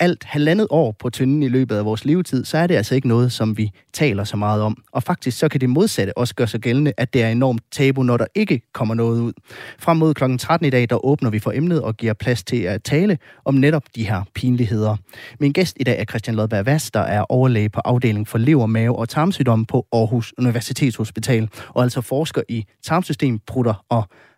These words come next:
afføring. Og, øh, mens vi lige hørte indslaget her, så er der kommet en hel del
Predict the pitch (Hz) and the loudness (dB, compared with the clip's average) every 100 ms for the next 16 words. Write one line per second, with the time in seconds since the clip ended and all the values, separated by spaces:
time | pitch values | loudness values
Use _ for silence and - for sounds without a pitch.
0 | - 127 143 - 107 107 107 _ - - | 0 2 2 0 -2 -2 -8 _ -20 -18
1 | - 127 123 120 117 113 110 - - 196 | -4 -2 0 0 0 -2 -4 -6 0 0
2 | 151 156 156 175 175 170 180 - 135 151 | 0 -2 0 2 2 0 -2 -2 -2 -2
3 | - 156 - 131 127 127 117 - 247 156 | -4 -6 -4 -2 -2 -4 -6 -2 -2 -2
4 | 117 185 123 | -2 0 0